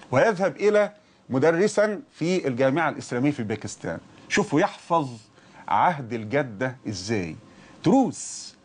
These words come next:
دروس بنتعلمها من هؤلاء الناس. شوفوا كيف يحفظ هذا العهد الذي قطعه على،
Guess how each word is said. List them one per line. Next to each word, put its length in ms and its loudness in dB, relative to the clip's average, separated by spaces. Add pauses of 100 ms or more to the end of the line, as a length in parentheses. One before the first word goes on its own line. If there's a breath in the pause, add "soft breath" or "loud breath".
(140)
دروس 340 4
بنتعلمها 720 -2 (260 soft breath)
من 140 4
هؤلاء 320 2
الناس. 360 -6 (280 loud breath)
شوفوا 300 0
كيف 380 0 (440 loud breath)
يحفظ 720 0
هذا 680 2
العهد 680 0 (360 soft breath)
الذي 540 2
قطعه 640 -2
على، 360 0